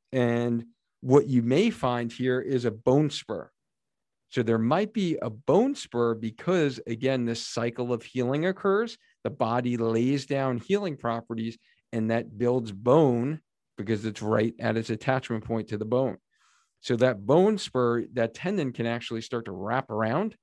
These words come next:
that bone spur a little bit. And you might get pain more from compression of that tendon around that bone spur. In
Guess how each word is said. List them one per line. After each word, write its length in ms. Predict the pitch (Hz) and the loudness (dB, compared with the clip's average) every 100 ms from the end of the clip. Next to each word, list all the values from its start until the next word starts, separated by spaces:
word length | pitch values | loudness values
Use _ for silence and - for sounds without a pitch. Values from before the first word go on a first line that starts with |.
| _ _ | _ _
that 260 | 113 113 104 | -2 -2 2
bone 280 | 127 170 | 2 2
spur 240 | 170 123 117 | 0 -2 0
a 80 | 117 | 0
little 260 | 110 107 | -2 -2
bit. 240 | 107 110 117 _ | -2 -2 -4 _
And 380 | 196 226 170 151 147 _ 139 | -2 0 2 0 -4 _ -2
you 120 | 180 | 2
might 200 | 214 196 | 2 2
get 240 | 151 135 | 2 0
pain 480 | - 143 170 160 143 - _ | -4 -2 -2 -2 -4 -10 _
more 240 | 120 131 139 | 0 2 2
from 240 | - 123 | 0 -2
compression 960 | 113 110 - - 151 240 - 139 120 117 _ _ - | -2 -6 -8 -6 -2 0 0 -2 -4 -6 _ _ 0
of 180 | 131 117 | 2 4
that 260 | 120 - | 2 0
tendon 560 | - 165 131 117 110 117 _ _ _ _ _ _ - | -2 0 0 0 -4 -10 _ _ _ _ _ _ 2
around 280 | 123 110 | 4 6
that 180 | 113 110 | 4 2
bone 240 | 117 123 113 | 2 2 0
spur. 280 | - 98 - _ _ _ _ _ _ _ _ _ _ _ _ _ _ _ _ | -4 -6 -8 _ _ _ _ _ _ _ _ _ _ _ _ _ _ _ _
In 360 | 139 127 127 | 4 4 4